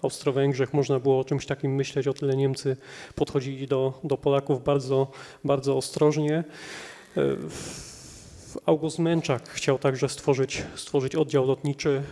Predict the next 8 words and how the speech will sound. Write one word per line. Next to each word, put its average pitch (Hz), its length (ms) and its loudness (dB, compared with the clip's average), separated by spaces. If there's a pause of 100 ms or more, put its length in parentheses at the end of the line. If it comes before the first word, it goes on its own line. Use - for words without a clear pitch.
e, 139 200 -2
przeszkolić 143 600 0
Polaków, 127 680 -2 (720)
e, 139 360 2
w, - 420 -12 (1040)
w 139 40 -6
lotnicy-, 143 880 2
w - 180 -10